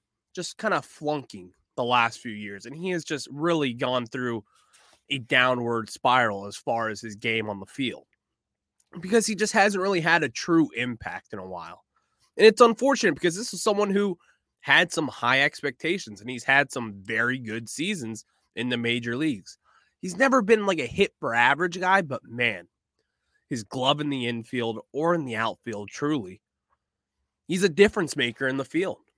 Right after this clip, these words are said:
He really is. He's someone who's gonna be a brick wall back there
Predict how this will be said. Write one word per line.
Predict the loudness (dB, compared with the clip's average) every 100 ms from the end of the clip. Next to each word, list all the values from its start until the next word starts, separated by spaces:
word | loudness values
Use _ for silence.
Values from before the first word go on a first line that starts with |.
| _
He | -4
really | 2 4 6 4 4
is. | 0 -4
He's | -8
someone | -4 -2 -2
who's | -2
gonna | -4
be | -2 -4
a |
brick | -4 -6 -2 -2 0
wall | 2 2 2
back | 0 -2 -2
there | -2 -2